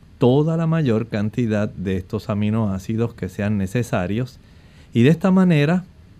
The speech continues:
si tenemos una enfermedad como la hepatitis o la cirrosis, y estas dos condiciones alteran ese procesamiento que ocurre dentro de las células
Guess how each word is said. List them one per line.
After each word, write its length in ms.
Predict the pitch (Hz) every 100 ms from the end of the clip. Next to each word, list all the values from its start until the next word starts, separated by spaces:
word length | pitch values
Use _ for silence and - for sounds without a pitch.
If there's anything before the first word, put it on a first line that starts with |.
| -
si 240 | - 131
tenemos 880 | 110 107 95 104 135 165 180 175 - -
una 320 | 120 147 151
enfermedad 960 | 139 127 - 117 131 131 117 92 101 - - - - -
como 300 | 113 117 117
la 80 |
hepatitis 840 | 110 - - - 123 127 147 139 -
o 120 | 107
la 140 | 107 117
cirrosis, 840 | - 101 104 117 110 - 82 - - - - - - -
y 200 | - 107
estas 300 | 131 160 175 143
dos 140 | 156
condiciones 920 | 156 147 143 131 131 127 120 98 - - -
alteran 800 | 104 95 90 - 123 131 147 156
ese 220 | 110 113
procesamiento 960 | 117 113 107 113 131 120 117 113 113 113
que 160 | - 107
ocurre 640 | 95 - 135 139 151 147
dentro 460 | 113 113 117 110 104
de 100 | 101
las 180 | 95
células 840 | - - 120 131 139 147 147 -